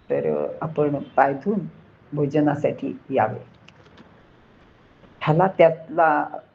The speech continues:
नाथांना चिडवायचंच होतं. तो म्हणला, "छे छे, माझ्या पायाला काही फारशी धूळ लागली नाहीये, हे काय, हे बघा मी या, या सतरंजीवर, अ, हे पाय माझे धुळीचे आहेत ते सगळे पुसले आहेत, आणि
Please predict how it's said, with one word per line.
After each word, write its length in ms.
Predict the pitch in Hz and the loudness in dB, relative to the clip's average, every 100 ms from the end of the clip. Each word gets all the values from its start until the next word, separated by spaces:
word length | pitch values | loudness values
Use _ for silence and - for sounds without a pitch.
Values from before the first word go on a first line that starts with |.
| _ - 117 - - | _ -18 -18 -18 -8
नाथांना 460 | 151 120 - 180 196 | -6 -4 -4 0 0
चिडवायचंच 720 | 202 233 226 240 233 220 208 | 2 4 6 6 6 0 -2
होतं. 300 | 185 - 156 - _ _ _ _ _ - | -4 -4 -6 -8 _ _ _ _ _ -2
तो 60 | 170 | 0
म्हणला, 340 | 170 170 185 - - | 2 4 2 2 -2
"छे 180 | - 202 | 2 4
छे, 360 | 240 196 - - _ - | 6 4 0 -14 _ -4
माझ्या 260 | 165 180 | 2 2
पायाला 280 | - 160 160 | 4 4 4
काही 240 | 160 160 | 0 -2
फारशी 320 | 160 147 - 156 | 0 0 -2 -6
धूळ 260 | 156 151 | -2 0
लागली 320 | 147 147 147 | 0 -2 -4
नाहीये, 340 | 147 160 247 - - - _ _ | -2 0 0 0 -6 -20 _ _
हे 140 | - 185 | 2 4
काय, 300 | 233 185 165 | 4 2 -2
हे 60 | 202 | -2
बघा 220 | 208 247 | 0 2
मी 180 | 240 202 | 2 2
या, 120 | 170 | 4
या 200 | 160 160 | 4 2
सतरंजीवर, 760 | 156 160 165 165 160 160 160 | 0 0 0 0 2 2 4
अ, 320 | 160 151 147 139 160 | 2 2 0 -2 -4
हे 80 | |
पाय 240 | 156 151 156 | 2 4 4
माझे 300 | 151 151 151 | 2 -2 -4
धुळीचे 460 | 151 147 143 - | -4 -4 -4 0
आहेत 160 | 143 156 - | 0 -2 -6
ते 80 | 156 | -4
सगळे 240 | 147 147 | 0 0
पुसले 420 | 147 151 160 165 | -2 -4 -4 2
आहेत, 180 | 180 151 - - - - - | 2 2 -8 -14 -18 -20 -8
आणि 120 | - | -2